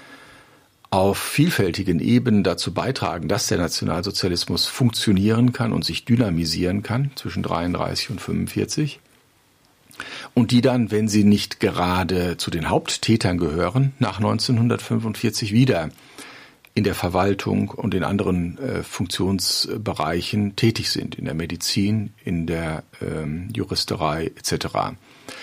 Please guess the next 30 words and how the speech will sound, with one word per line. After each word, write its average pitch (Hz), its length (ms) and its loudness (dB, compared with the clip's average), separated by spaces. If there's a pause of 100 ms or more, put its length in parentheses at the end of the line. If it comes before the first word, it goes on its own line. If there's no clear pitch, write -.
(360)
Und 120 100 4
insofern 107 480 4
gibt 107 240 0
es 147 120 2
tatsächlich 131 720 -2 (720)
eine 98 160 0
Kontinuität 107 800 2
von - 160 0
Funktionseliten 120 1000 0
von 113 200 0
den 107 140 4
neunzehnhundertzwanziger 101 1080 2
Jahren 110 340 0
durchaus 98 340 0
bis 95 180 -4
in - 120 -2
die 95 80 -2
neunzehnhundertsechziger, 95 1300 -2 (140)
zum 90 200 -6
Teil 90 180 -2
bis - 160 -4
in 95 100 -4
die 95 100 -4
neunzehnhundertsiebziger 92 1000 -2
Jahre, 139 440 -2 (640)
von 110 200 2
Menschen, 135 640 4
die 110 200 4
im 120 80 8
Nationalsozialismus 104 1300 2